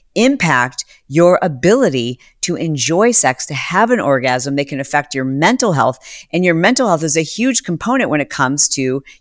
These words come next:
your sexual health. Like, let's face it, you can't relax and get out of your head and actually let go and be free and enjoy yourself and be present if you're worrying about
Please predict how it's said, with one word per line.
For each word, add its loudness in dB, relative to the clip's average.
your 2
sexual 0
health. 2
Like, 0
let's 2
face 2
it, -6
you -2
can't 0
relax 0
and -4
get 2
out 2
of -6
your -2
head 0
and -4
actually -2
let -2
go 4
and -4
be -6
free -2
and -2
enjoy 0
yourself 2
and -6
be -4
present -2
if 0
you're 4
worrying -2
about 2